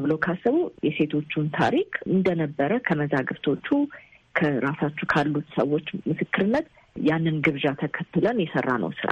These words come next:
ነው ማለት ነው። ሁሉም እኔ ያነበብኳቸው ላይ አሁንም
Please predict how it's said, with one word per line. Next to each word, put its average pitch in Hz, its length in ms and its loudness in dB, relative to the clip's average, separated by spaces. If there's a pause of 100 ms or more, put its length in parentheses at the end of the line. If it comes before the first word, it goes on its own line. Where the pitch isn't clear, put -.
(100)
ነው 147 100 2
ማለት - 280 -2
ነው። - 100 -20 (220)
ሁሉም 233 420 2 (200)
እኔ 190 180 2
ያነበብኳቸው 165 880 0
ላይ 294 160 2 (260)
አሁንም 220 400 2